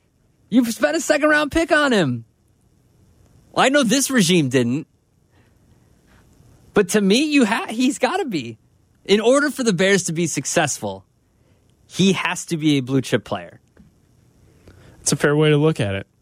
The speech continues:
Speaker 1: I'm not looking at in the past. I'm looking towards the future because you can say in the past Justin Fields isn't. But to me,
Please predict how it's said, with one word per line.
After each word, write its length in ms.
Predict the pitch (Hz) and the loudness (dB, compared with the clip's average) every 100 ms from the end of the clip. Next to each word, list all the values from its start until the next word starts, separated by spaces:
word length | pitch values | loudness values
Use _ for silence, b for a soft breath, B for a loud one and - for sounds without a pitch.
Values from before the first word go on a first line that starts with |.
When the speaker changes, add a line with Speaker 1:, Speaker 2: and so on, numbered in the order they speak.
| _ _ _ _ _ _ _ - | _ _ _ _ _ _ _ -4
Speaker 1:
I'm 160 | 156 254 | -2 0
not 180 | 277 | 0
looking 280 | 240 277 277 | 0 2 4
at 120 | 233 | 2
in 140 | - 185 | 2 0
the 80 | 147 | 2
past. 460 | - 202 190 135 | 0 -4 -4 -6
I'm 120 | 165 208 | -4 -2
looking 240 | 254 220 | -2 -2
towards 220 | 196 175 | 0 0
the 40 | 147 | -2
future 320 | - - 147 | -6 -4 -4
because 320 | 127 170 156 | -2 0 0
you 80 | 208 | 0
can 140 | 233 | 0
say 180 | 185 226 | 2 0
in 100 | 196 | 0
the 80 | 175 | -4
past 360 | - 214 208 - | -2 -4 -4 -4
Justin 300 | 160 180 143 | -4 -2 -2
Fields 300 | 160 175 - | 2 2 2
isn't. 380 | 127 139 113 - b b b b | 0 0 -2 -6 b b b b
But 140 | 143 139 | -2 0
to 100 | 127 | 0
me, 420 | 127 262 220 220 | 2 2 0 -6